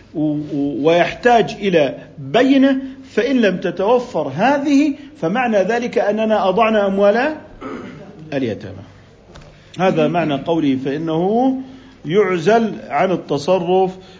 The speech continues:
وقلنا إنه يعزل، آه، من قبل القاضي، وتصرفات الفاسق قبل عزل القاضي ماضية، وتصرفاته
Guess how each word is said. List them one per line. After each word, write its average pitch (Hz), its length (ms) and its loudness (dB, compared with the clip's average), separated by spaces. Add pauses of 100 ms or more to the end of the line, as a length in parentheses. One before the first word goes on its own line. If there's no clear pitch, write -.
(160)
وقلنا 170 1200 2
إنه 165 500 0
يعزل، 151 480 -2 (140)
آه، 135 680 -2 (360)
من 156 180 -2
قبل 156 420 0
القاضي، 160 640 0
وتصرفات 143 1120 -4 (460)
الفاسق 147 560 -2
قبل 151 240 -2
عزل 143 300 -2
القاضي 139 460 -2
ماضية، 127 560 -2 (500)
وتصرفاته 147 1080 -4